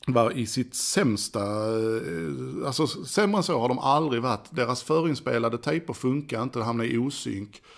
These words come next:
Så man lyssnar på inspelningen som en kille i Luleå gjorde, så hör du att Love Machine,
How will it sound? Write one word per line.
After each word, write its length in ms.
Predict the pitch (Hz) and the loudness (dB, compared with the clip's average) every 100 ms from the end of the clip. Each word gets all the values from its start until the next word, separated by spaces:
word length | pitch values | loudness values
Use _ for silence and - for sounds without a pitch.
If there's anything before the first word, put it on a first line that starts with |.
| - | -20
Så 140 | - 123 | -4 2
man 120 | 120 | 4
lyssnar 280 | 135 135 139 | 4 2 -2
på 120 | 127 | 0
inspelningen 760 | 139 151 151 117 101 101 101 | 0 0 0 0 0 -4 -4
som 160 | 104 113 | -6 -6
en 160 | 110 113 | -4 -4
kille 260 | 127 117 | -2 0
i 240 | 113 110 113 | 0 -2 0
Luleå 460 | 123 104 101 101 | 0 0 -2 0
gjorde, 380 | 110 127 120 95 - - - - _ | 2 2 2 -2 -8 -20 -20 -20 _
så 500 | - - 120 101 101 | -10 -4 -2 0 0
hör 360 | 104 156 107 95 | 4 6 4 2
du 160 | 104 101 | 0 0
att 160 | 104 | 2
Love 280 | 127 139 98 | 4 4 4
Machine, 600 | 101 95 - 101 98 | -2 -6 -4 -4 -6